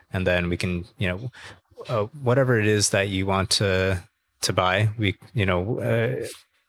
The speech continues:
w-, within, within a certain list of, of different products that we offer, uh, we can help you there. Um, and then if you are more of a professional, well, you know, or wannabe professional trader, we also operate some exchanges where you can kind of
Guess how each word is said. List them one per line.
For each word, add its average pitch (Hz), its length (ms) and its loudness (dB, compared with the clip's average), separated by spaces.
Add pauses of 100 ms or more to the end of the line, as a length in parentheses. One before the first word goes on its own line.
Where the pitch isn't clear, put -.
w-, 135 180 0
within, 101 360 0
within 95 460 0 (120)
a 107 80 0
certain 95 320 2
list 92 200 2
of, 90 260 -4
of 95 160 -2
different 98 420 -2 (180)
products 143 320 2
that 95 140 2
we 95 140 2
offer, 95 360 0 (500)
uh, 92 160 0
we 92 80 2
can 107 100 0
help 101 180 2
you 107 60 2
there. 143 280 2 (180)
Um, 95 440 0
and 101 120 2
then 104 240 2
if 107 220 -2
you 107 160 2
are 98 140 2
more 98 260 2
of 92 80 0
a 92 80 2
professional, 98 720 -2 (580)
well, 92 200 -2
you 90 60 2
know, 92 180 0 (120)
or 92 160 0
wannabe 95 520 0
professional 95 480 -2
trader, 120 400 2 (400)
we 98 80 2
also 92 200 0
operate 92 360 0
some 95 360 -2
exchanges 101 640 0
where 95 200 0
you 92 100 -2
can 92 360 -4 (480)
kind 92 180 0
of 90 260 -4